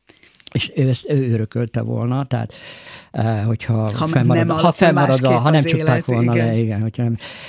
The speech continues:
Speaker 1: Tehát,
Speaker 2: É,
Speaker 1: eh,
Speaker 2: és munkájából
Speaker 1: ez a
Speaker 2: kifolyólag találkozott vele egyébként?
Speaker 1: Eh, mind a kétszer persze. Eh, egyszer, eh, most próbálom a sorrendet jól megállapítani, mert egyszer a hajón találkoztam vele, tehát amikor följött megnézni, hogy hogyan indul egy expedíció, akkor már elnök volt.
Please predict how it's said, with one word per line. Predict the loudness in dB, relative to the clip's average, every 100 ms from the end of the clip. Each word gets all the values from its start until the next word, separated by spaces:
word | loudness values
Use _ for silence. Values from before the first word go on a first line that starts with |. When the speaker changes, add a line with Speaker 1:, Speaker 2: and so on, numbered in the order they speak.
| -12 -2
Speaker 1:
Tehát, | 0 0
Speaker 2:
É, | 2
Speaker 1:
eh, | 2 2
Speaker 2:
és | 0 -2
munkájából | -2 0 2 2
Speaker 1:
ez | 4
a | 2
Speaker 2:
kifolyólag | 0 -4 -4 -4 -6
találkozott | -8 -8 -8 -8 -8 -8
vele | -8 -8
egyébként? | -6 -6 -8 -12 -8
Speaker 1:
Eh, | 0 2
mind | 2 2 0
a |
kétszer | -2 -4 -4
persze. | -2 -2 -2 -2 -4 -10 -20 -12
Eh, | -2 0 0 0
egyszer, | -2 -2 -2 0 0 -2 -8 -4
eh, | 0 0 0 0 0 -4 -8 _ -20 _ -12
most | -6
próbálom | -2 0
a | -2
sorrendet | -2 -2 0 -2 -4 -2
jól | 0 0 0
megállapítani, | -2 -2 -2 -2 -2 -4 -4 -2 0 -2 -4 _ -20 -10
mert | -2 0
egyszer | 0 0 0
a | 0
hajón | 0 0 0
találkoztam | 0 -2 -2 -4 -2 -2
vele, | 0 0
tehát | 0 -2 0
amikor | -2 -2 -4
följött | -2 0 0 0 _
megnézni, | 0 2 2 0 0
hogy | -2
hogyan | 0 0 0
indul | 0 -2
egy | -2
expedíció, | -4 -4 -4 -4 -4
akkor | -4
már | -2 0
elnök | 0 -2 -2
volt. | -2 0 -2 -6